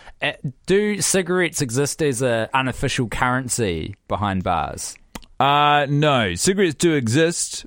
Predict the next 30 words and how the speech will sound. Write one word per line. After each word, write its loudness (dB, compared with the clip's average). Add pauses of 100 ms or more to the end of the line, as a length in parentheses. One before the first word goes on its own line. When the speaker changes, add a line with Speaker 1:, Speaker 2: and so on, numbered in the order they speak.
Speaker 2:
but 0
they're, 2
they're 2
largely 0
for -2
smoking. -2
And 2
then 2
also, 2
if, 0
if 2
you're 0
not 0
smoking 2
them, 0
you 0
can 0
use 0
them -2
to -2
sort 0
of, 0 (320)
uh, 0
trade 2
or 2
buy 2
and 0
sell 2
different -2
materials -2